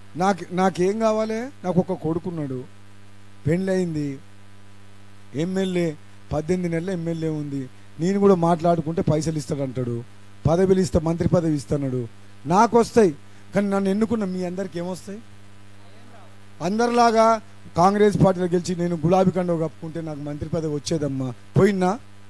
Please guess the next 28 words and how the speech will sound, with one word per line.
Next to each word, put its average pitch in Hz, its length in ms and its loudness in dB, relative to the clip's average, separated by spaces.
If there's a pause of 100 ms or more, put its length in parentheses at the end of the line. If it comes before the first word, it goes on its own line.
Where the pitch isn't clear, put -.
(760)
పోయినా? 226 420 8 (520)
అమ్ముడు 220 280 4
పోయినామని 233 480 8
చెప్పి 196 180 6
అంటారు 202 240 2
కదా, 202 160 4
నన్ను 180 220 0
బదనాం 175 360 0
చేస్తారు 170 260 -2
కదా, 160 360 -2 (340)
మునుగోడు 196 360 2
ప్రజలందరూ 175 480 0
నా 170 160 0
ఎమ్మడి 175 260 2
ఉన్నారని 170 260 2
చెప్పి 165 340 2 (240)
అమ్ముడు 233 320 8
పోయే 240 280 12
వ్యక్తి 202 600 6 (320)
రాజీనామా 226 640 6
చేసి 196 280 4
మళ్ళీ 185 220 0
ఓట్లు 190 320 -6
అడుగుతానికి 185 360 6
ఇంతమంది 175 420 4
ముందరకు 180 300 4
ధైర్యంగా 165 480 0
రాగలుగుతాడా? 156 600 -6